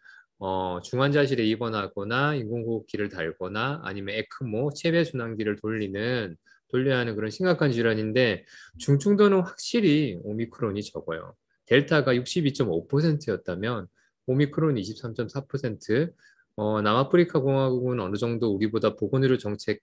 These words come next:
하이진 쪽이 좀 우리보다 못하기 때문에 좀, 뭐, 중증도가 이렇게 좀 높은 걸로 생각이 될 수 있는데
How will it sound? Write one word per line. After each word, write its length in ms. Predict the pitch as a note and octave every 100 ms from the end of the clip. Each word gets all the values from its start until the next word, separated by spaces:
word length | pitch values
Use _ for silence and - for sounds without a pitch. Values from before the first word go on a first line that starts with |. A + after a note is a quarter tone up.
| _
하이진 400 | - D3 D3 D3+
쪽이 220 | C3+ A2
좀 220 | G#2+ G2+ F#2+ - - - _ _
우리보다 340 | - A2 A#2 A2
못하기 520 | F2+ G2 D3 D3 C#3+
때문에 600 | B2 G#2 G#2+ A#2+ A2 E2
좀, 220 | - G#2+ -
뭐, 160 | A2 G2
중증도가 520 | A2 - C#3 C3+ A#2+
이렇게 280 | A#2+ A#2+ G#2+
좀 200 | - F#2+
높은 320 | A#2 - D3
걸로 380 | B2+ F#2 F#2 G#2
생각이 360 | B2+ B2+ A#2+
될 160 | A2+ F#2+
수 160 | -
있는데 480 | F#2+ E2 F2 A2 G#2+